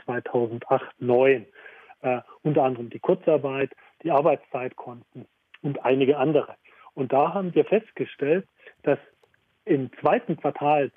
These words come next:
zweitausendzwanzig, also sozusagen als die erste Welle der Corona-Krise über uns hereinbrach, im Vergleich zum vierten Quartal zweitausendneunzehn die Arbeitszeit in diesem Quartal pro Beschäftigten in Deutschland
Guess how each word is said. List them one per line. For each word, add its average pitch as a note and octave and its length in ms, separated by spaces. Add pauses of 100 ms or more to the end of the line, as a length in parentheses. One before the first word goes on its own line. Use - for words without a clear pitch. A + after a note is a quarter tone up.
zweitausendzwanzig, C3 1200 (500)
also C3 220 (160)
sozusagen C#3+ 440
als C#3 260
die F3 80
erste G3 320
Welle D#3 300 (120)
der C#3 120
Corona-Krise C#3+ 840
über C3+ 200
uns C3 140
hereinbrach, D3+ 720 (380)
im D3 120
Vergleich C#3 400
zum C#3+ 140
vierten E3 320
Quartal C#3 560 (480)
zweitausendneunzehn C3+ 1120
die D3 260
Arbeitszeit C3+ 960
in E3+ 200
diesem D#3 280
Quartal C3 580
pro F3+ 300
Beschäftigten C#3+ 800
in A#2+ 80
Deutschland D3 540